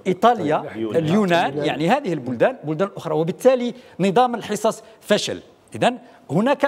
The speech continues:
Speaker 1: المشكل الآخر الذي طرحته هو ما يتعلق بقانون الهجرة الذي تحاول فرنسا المصادقة عليه. هذا القانون سيطرح مشكل كبير بالنسبة لفرنسا، خصوصا بالنسبة للمهاجرين الاقتصاديين. نتحدث كثيرا عن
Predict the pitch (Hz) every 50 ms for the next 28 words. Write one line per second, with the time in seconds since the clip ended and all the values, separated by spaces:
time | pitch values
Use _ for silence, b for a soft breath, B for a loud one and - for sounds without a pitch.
0 | - 208 196 226 247 - - - 170 - 190 170 - 170 139 139 135 120 123 -
1 | 160 160 180 - - - 147 156 175 190 180 196 - - 156 170 196 190 - -
2 | 135 160 - - 196 196 185 175 208 233 214 175 147 156 190 165 160 196 196 170
3 | 175 170 180 - - 147 - 180 175 165 165 170 170 180 170 170 165 - - 180
4 | 165 B B B B B - 180 190 185 170 - - 170 156 135 - - 131 107
5 | 92 82 82 85 80 76 B B B B - 156 185 247 262 214 247 226 - 226
6 | 214 233 240 202 - 208 208 208 190 170 - - 190 240 - - - - 185 196
7 | 190 B B B B B B - - 170 160 233 254 220 165 170 175 - - -
8 | 160 147 139 - 151 143 151 156 156 - 226 247 220 B B B B B - 202
9 | 196 - - 254 247 208 - 214 202 170 180 175 185 196 226 196 - - 185 185
10 | 165 170 160 156 156 143 165 156 139 160 147 147 139 - - - 127 - - 123
11 | 107 110 107 107 107 110 - - 175 - 233 226 165 147 139 - - 156 127 -
12 | 226 233 165 131 120 110 131 123